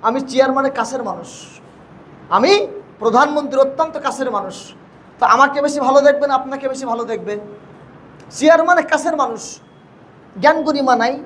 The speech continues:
একেবারে মূর্খ মানুষ, কিন্তু চেয়ারম্যানের চাটুদারি, তেলদারিতে মা-, মেরে চলাফেরা করে,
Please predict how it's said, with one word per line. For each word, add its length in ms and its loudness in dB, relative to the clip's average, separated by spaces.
একেবারে 340 -4
মূর্খ 320 -6
মানুষ, 380 -2
কিন্তু 400 2
চেয়ারম্যানের 460 2
চাটুদারি, 460 2
তেলদারিতে 480 2
মা-, 180 2
মেরে 320 4
চলাফেরা 400 0
করে, 260 -6